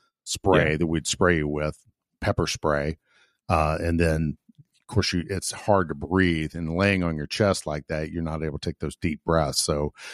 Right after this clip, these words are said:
Speaker 1: there was a few deaths back in the nineties due to what we call a positional asphyxia. So
Speaker 2: Yeah.
Speaker 1: they're like, "No, no, no, that doesn't happen anymore." So
Speaker 2: yeah, and,
Speaker 1: um,
Speaker 2: and I think, um,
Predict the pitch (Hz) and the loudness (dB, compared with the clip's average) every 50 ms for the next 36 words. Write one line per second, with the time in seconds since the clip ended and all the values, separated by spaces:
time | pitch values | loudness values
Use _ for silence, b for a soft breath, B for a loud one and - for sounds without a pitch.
0 | B B B 104 95 85 78 - - 104 90 76 80 87 87 85 - - - 87 | B B B 2 4 2 2 2 4 4 4 4 4 4 4 4 2 -2 -4 -2
1 | 80 78 - - 80 78 78 80 82 82 87 82 76 78 78 - - 101 85 82 | -2 -2 -2 -2 -2 -2 -2 0 0 0 -2 -2 -2 -4 -6 -4 -2 0 0 0
2 | 85 80 82 76 82 82 - 87 82 78 76 69 - _ - - - - 92 78 | 0 -2 -2 -2 -2 -4 -2 -2 0 0 -2 -4 -6 _ -20 -12 -6 -4 -2 0
3 | 85 85 - - 80 69 65 - - - 107 95 - - - - - - - - | 0 0 0 0 -2 -4 -4 -4 -2 0 0 0 0 -2 -6 -6 -10 -14 -16 -14
4 | - - 76 69 69 71 - _ B B B B B B B - 95 85 76 78 | -10 -8 -8 -6 -8 -10 -12 _ B B B B B B B -6 -4 -4 -4 -4
5 | 73 80 85 87 101 120 139 160 151 120 110 120 135 - _ - 78 73 85 85 | -6 -6 -4 0 2 4 6 8 8 8 6 4 2 -2 _ -10 -8 -6 -6 -2
6 | 92 98 139 151 - 90 80 78 76 76 71 69 69 71 73 73 - - - 73 | 0 2 2 2 2 0 -2 -4 -4 -6 -8 -8 -6 -6 -8 -8 -8 -10 -10 -10
7 | 69 73 73 71 - _ _ _ _ _ _ _ _ _ - 107 101 95 98 101 | -8 -10 -10 -12 -12 _ _ _ _ _ _ _ _ _ 0 4 6 6 8 6
8 | 98 101 - 101 104 110 110 101 98 104 104 95 95 - - 110 101 - - - | 6 4 4 2 2 2 4 4 4 4 4 4 4 2 2 0 0 0 -6 -18
9 | - - _ - - 110 90 90 87 85 85 85 87 87 90 87 80 - | -18 -20 _ -4 0 2 2 2 2 0 -2 -2 -4 -4 -4 -6 -6 -8